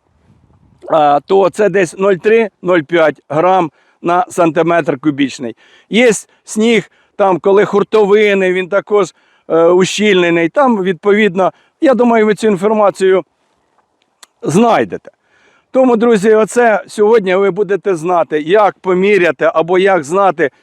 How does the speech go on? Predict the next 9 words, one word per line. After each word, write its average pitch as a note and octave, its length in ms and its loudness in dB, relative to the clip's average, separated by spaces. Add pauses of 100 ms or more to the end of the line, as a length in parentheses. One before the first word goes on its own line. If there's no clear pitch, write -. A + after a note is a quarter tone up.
(140)
скільки F3+ 640 -2 (500)
в-, F#3+ 320 2
вологе G3 800 2
знаходиться F3+ 1000 -2 (580)
на, F3 260 0 (240)
конкретно F3+ 560 0
на F3 100 2
даному E3+ 460 -2
полі. B2+ 320 -6